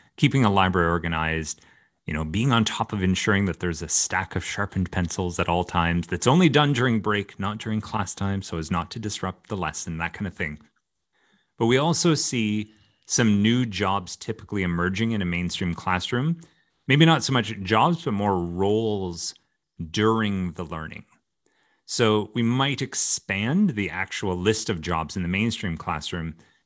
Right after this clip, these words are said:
to include some more jobs like something like chairing a morning meeting. So a traditional classroom might have circle time, for example,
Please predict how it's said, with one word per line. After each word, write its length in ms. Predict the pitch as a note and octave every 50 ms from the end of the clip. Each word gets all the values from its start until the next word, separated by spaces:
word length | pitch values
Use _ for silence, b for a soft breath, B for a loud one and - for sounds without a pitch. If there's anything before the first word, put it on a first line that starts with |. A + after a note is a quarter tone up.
| b
to 100 | - C3
include 500 | B2+ A#2+ A2+ - - D#3 E3+ F3+ F3 C#3+
some 180 | B2+ - C#3+ B2
more 200 | A#2 A2+ A2 A2
jobs 340 | G2 G#2 G2+ G2 F2 F2+ G2
like 200 | F#2 F2 F2 - _ _ _ _
something 320 | - - B2+ A#2+ - A#2+ A2+
like 180 | G#2 F#2+ -
chairing 460 | - - - - A2 G#2+ G#2+ G#2+ G#2 G2
a 60 | F#2+
morning 420 | F2+ E2+ F2 F2 F2 E2+ E2+ E2
meeting. 460 | D2+ E2 F2+ E2 - - - F2 F#2 - _ b b b b b b b b
So 440 | - - B2 A2+ G2+ G2+ G2+ G2 - - _ _ _ _ -
a 60 | -
traditional 480 | G#2+ - C3+ B2 D#3 D3 - - C3+ B2
classroom 460 | - - A2+ G#2+ G2+ - - A2 G2
might 260 | F#2+ F#2+ F#2 F#2 F2+
have 320 | - - - F2+ E2+ D#2 -
circle 420 | - - - A#2+ G#2+ - G#2+ G2+
time, 400 | E2+ - - F2 D#2+ D#2 D#2 D2+
for 180 | - - F#2+ F2+
example, 640 | E2+ E2 D#2+ - E2 D#2+ D#2+ - F2+ F2+ F2 -